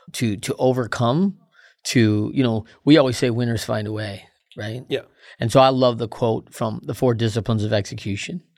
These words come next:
Speaker 1: uh, you know, Sean Covey and, uh, and McChesney. He says, "Winners, when shown data that they are losing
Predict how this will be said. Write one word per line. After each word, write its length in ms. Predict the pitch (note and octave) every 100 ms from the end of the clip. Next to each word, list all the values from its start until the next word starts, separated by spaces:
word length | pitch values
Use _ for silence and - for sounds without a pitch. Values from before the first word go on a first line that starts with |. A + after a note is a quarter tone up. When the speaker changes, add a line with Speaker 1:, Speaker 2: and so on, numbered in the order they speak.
| _ _ _ _ - -
Speaker 1:
uh, 380 | G#2+ G#2 G2+ B2+
you 80 | G#2+
know, 120 | G2+
Sean 360 | - C3 A2 G2
Covey 460 | A2+ G2+ G#2+ G2+ - - -
and, 460 | G#2 G#2 G2+ G#2 A2+
uh, 440 | A2+ A2+ A2+ A2+ -
and 540 | A2 A2+ B2 - - -
McChesney. 680 | A2+ - B2 G2+ G2 - _ _ _ _
He 80 | A#2+
says, 300 | B2 G#2+ - _ _
"Winners, 560 | C#3+ G3 D3+ E3+ - - _ _ _ _ _ -
when 140 | C3
shown 280 | - C3+ A2+
data 320 | A#2 A2+ G#2+
that 160 | G2+ F#2
they 100 | G2
are 100 | F#2+
losing 520 | A2 A2 F#2+ F#2